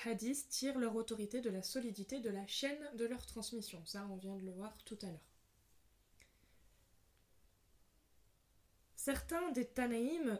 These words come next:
semblent s'être organisés en cercles de disciples qui ont maintenu différentes approches de l'exégèse des Écritures. Deux de ces cercles, qu'on appelle des écoles, peuvent être identifiés par leur éponyme, Rabbi Akiva et Rabbi Ishmael.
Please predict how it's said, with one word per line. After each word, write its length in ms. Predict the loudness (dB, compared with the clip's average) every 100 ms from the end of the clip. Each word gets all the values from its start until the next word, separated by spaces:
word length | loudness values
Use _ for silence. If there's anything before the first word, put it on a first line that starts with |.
| -2 2
semblent 440 | 4 4 4 4
s'être 340 | 4 2 2 -4
organisés 640 | 0 4 6 6 6 6 6
en 120 | 4
cercles 440 | 2 -2 0 0
de 140 | 2 2
disciples 720 | 4 4 4 2 0 2 2
qui 340 | 2 2 2
ont 140 | 4 4
maintenu 560 | 4 4 2 2 2
différentes 500 | 2 -2 -2 -2 0
approches 500 | 0 -2 0 0 0
de 80 | 0
l'exégèse 760 | 2 2 2 2 4 4 4
des 180 | 2 0
Écritures. 480 | -2 -2 -4 -6 -8 -12 _ 0
Deux 140 | 2
de 100 | 4
ces 180 | 2 0
cercles, 480 | 0 0 -2 -6 -8
qu'on 160 | -2 -2
appelle 260 | 0 -2
des 280 | 0 0 0
écoles, 420 | 0 2 2 0 -4 -18 -20 0
peuvent 200 | 2 4 2
être 220 | 2 2
identifiés 500 | 0 0 -2 0 0
par 240 | 0 0
leur 160 | 0 0
éponyme, 580 | -2 0 2 2 0 -4 -8 -2
Rabbi 500 | 4 6 6 4 2
Akiva 560 | -2 -4 -2 -2 0 -2 -6 -4
et 140 | -2 2
Rabbi 460 | 2 4 4 2 0
Ishmael. 680 | 0 0 0 2 2 0